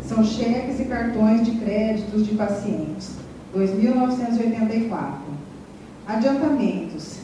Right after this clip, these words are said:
Esses adiantamentos são realizados a fornecedores quando você efetua uma compra. Então, até que se chegue a nota fiscal para ser efetivamente lançada, é lançado como adiantamento, que é quarenta e dois mil e dez reais. Créditos são cheques de terceiros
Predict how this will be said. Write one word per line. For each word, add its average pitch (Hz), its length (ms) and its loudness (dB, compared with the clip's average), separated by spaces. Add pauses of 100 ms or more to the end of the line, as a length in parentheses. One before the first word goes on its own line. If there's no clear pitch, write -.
Esses 254 300 -2
adiantamentos 247 600 2
são 262 160 -2
realizados 247 720 0
a 269 80 0
fornecedores 247 800 0
quando 190 260 -4
você 208 140 -2
efetua 214 340 0
uma 247 260 2
compra. 170 360 -2 (420)
Então, 220 140 -2
até 233 260 0
que - 100 -4
se 226 80 -4
chegue 202 340 0
a 202 80 -2
nota 190 280 -2
fiscal 233 420 -2
para 240 120 -4
ser 208 160 -2
efetivamente 196 720 -2
lançada, 233 560 -2 (120)
é 220 60 -6
lançado 214 420 -2
como 220 160 0
adiantamento, 214 840 0
que 185 60 -6
é - 20 -4 (100)
quarenta 190 340 0
e 196 100 0
dois 185 280 2
mil 226 280 4
e 247 120 -4
dez 226 380 0
reais. - 380 0 (840)
Créditos 202 640 2
são 226 200 2
cheques - 460 2
de 220 140 2
terceiros 196 840 2